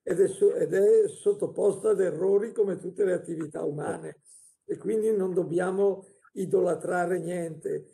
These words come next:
Al tempo stesso, però, dobbiamo riaffermare, secondo me, che la scienza è una fonte di conoscenza che non può essere sostituita da altri tipi di conoscenza.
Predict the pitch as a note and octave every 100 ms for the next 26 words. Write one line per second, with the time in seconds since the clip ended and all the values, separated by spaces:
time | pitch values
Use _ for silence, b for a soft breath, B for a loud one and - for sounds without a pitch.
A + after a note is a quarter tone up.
0 | b - D#3+ D#3 G3 F#3+ A#3+ G#3 - G#3
1 | - - A#3+ A3+ F3 G3 A3+ A3+ b b
2 | b _ F#3 D3+ F#3 F#3 F3 E3+ - _
3 | E3+ E3 F#3 F3 - A3 F#3+ E3+ F3 G3+
4 | G#3 - E3 E3 F#3+ D#3+ D#3+ - E3+ G3
5 | - F#3 - - F#3 F#3+ C#3+ - G#3+ G#3
6 | B B B B _ - F3 F#3 G3+ -
7 | _ F#3 E3+ E3 F#3+ F#3+ F3+ A3 E3 D3+
8 | F3 E3+ D3 - - E3+ C3+ - - -
9 | _ B B _ _ - F#4 G4+ A4 G4+
10 | - _ _ _ _ - F3 F#3 F#3+ F#3+
11 | E3+ D#3 G3+ F3+ D#3 - - F3+ G#3 F#3+
12 | E3 G#3 G3 E3+ C#3+ F3 E3+ D#3+ D#3+ F3
13 | F3+ D3+ D3+ D#3 C#3+ - - F2 - G#2+
14 | -